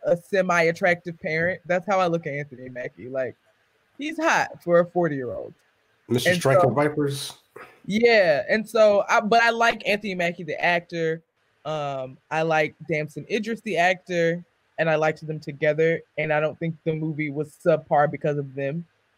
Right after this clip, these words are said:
Speaker 1: I think the movie was subpar because of whoever wrote it. Like, there was solid action. Their chemistry on screen was good. The story was just super confusing and convoluted. And by the end, you're just like, "Why am I supposed to care about this?"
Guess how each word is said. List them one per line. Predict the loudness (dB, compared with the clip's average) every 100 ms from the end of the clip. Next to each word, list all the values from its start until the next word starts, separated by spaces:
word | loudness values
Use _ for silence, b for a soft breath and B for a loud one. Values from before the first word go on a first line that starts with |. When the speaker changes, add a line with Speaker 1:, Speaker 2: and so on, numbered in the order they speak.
| _ -2
Speaker 1:
I | 0
think | 0 -4
the | -4
movie | -4 -6
was | -8 -2
subpar | -2 0 -2 -2
because | -4 -8 -8
of | -8
whoever | -4 -4 -4
wrote | -4 -4 -6
it. | -2
Like, | -2 0
there | 0 -2
was | 0
solid | 4 4 4
action. | 4 2 0 -4 -4 -6 _ _ _ _ _
Their | -2 2 2
chemistry | 0 -4 -4 -4
on | -4 -4
screen | -8 -8 -8
was | -8
good. | -4 -4 -4 -6
The | -8
story | -2 2 4 2
was | 0 -4
just | -8 -6
super | -6 -2 -2 -2 -6 -14
confusing | -18 -10 -6 -4 -4
and | -4
convoluted. | -4 -2 -2 -2 0 -2 -2
And | -4 0
by | 2
the | 2 -2
end, | -2
you're | -4
just | -6 -2
like, | 0 0
"Why | -2
am | -2
I | -4
supposed | -6 -10 -10
to |
care | -10 -10
about | -10 -12
this?" | -16